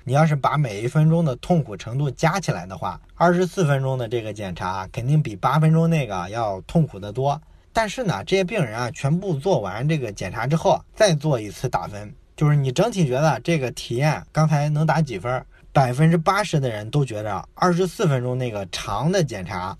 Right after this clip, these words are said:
痛苦更低。哎，这个就比较奇怪了。按他们每分钟的分数加起来，那肯定二十四分钟要比那个八分钟要痛苦多了呀。可是就因为那个二十四分钟那个最后那一两分钟不太痛，他居然就对这个长检查评价好了这么多，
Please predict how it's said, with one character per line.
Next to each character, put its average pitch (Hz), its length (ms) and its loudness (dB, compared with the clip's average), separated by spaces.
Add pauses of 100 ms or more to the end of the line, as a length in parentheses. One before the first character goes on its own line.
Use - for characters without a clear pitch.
痛 165 220 4
苦 104 200 -6
更 131 260 -2
低。 123 260 -2 (320)
哎， 233 120 -4
这 370 100 2
个 359 100 4
就 156 120 4
比 123 100 0
较 107 120 0
奇 - 160 -8
怪 110 180 -4
了。 90 200 -6 (180)
按 240 160 0
他 240 80 2
们 226 140 0
每 139 200 2
分 170 180 0
钟 240 140 0
的 220 80 0
分 208 240 -2
数 196 160 0
加 180 240 2
起 180 120 0
来， 107 180 -6
那 165 140 0
肯 147 160 -4
定 147 120 0
二 233 160 2
十 226 60 -8
四 214 160 -12
分 220 160 -6
钟 226 140 -6
要 208 260 0 (100)
比 104 180 -10
那 135 120 -2
个 170 100 2
八 170 160 4
分 202 160 -4
钟 214 160 -4
要 208 140 0
痛 185 220 -2
苦 117 100 -2
多 143 180 0
了 196 60 0
呀。 131 180 -4 (260)
可 156 140 6
是 185 300 -2
就 240 220 0
因 220 180 0
为 226 160 -2
那 220 180 -2
个 139 120 2
二 185 180 2
十 196 120 0
四 185 200 -4
分 143 140 2
钟 127 120 -4
那 127 100 -4
个 107 160 -4
最 - 180 -6
后 294 180 -2
那 180 80 2
一 120 160 -2
两 101 180 -4
分 117 140 -8
钟 110 200 -10
不 147 100 -2
太 175 160 -2
痛， - 280 -4 (220)
他 - 160 -2
居 254 140 -6
然 185 160 2
就 196 120 -4
对 185 200 2
这 175 80 0
个 131 100 -4
长 - 260 -4
检 165 160 -2
查 104 200 -8
评 - 260 -6
价 165 160 0
好 82 220 -10
了 87 140 -10
这 - 100 -12
么 190 100 -2
多， 87 260 -8